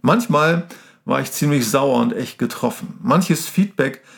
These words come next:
konnte ich auch von mir weisen, aber vor allem die Summe der vielen Verbesserungen oder kritischen Nachfragen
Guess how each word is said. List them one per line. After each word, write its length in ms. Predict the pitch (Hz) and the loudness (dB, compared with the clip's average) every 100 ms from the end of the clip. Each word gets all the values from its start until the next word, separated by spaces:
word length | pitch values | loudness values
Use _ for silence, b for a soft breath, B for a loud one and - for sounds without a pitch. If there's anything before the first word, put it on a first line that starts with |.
| B - | B 0
konnte 240 | 151 165 | 0 2
ich 100 | 143 | 2
auch 140 | 139 | 0
von 260 | - 165 190 | 0 2 4
mir 200 | 143 117 | 2 2
weisen, 440 | 117 127 139 143 | 0 0 -2 -2
aber 200 | - 135 | -2 0
vor 180 | 139 151 | 0 -2
allem 260 | 143 147 135 | 0 0 -2
die 120 | 131 | -2
Summe 400 | 117 120 233 196 | -2 2 2 2
der 140 | 123 120 | 0 -2
vielen 380 | - 165 208 | 0 2 4
Verbesserungen 760 | 208 151 117 160 - 127 120 120 | 2 -2 0 -2 0 0 2 2
oder 180 | 120 117 | 0 -2
kritischen 580 | - - 202 - - 139 | -2 -2 0 -2 -4 -4
Nachfragen 800 | 123 139 - - 107 110 120 | -4 -4 -8 -6 -4 0 -2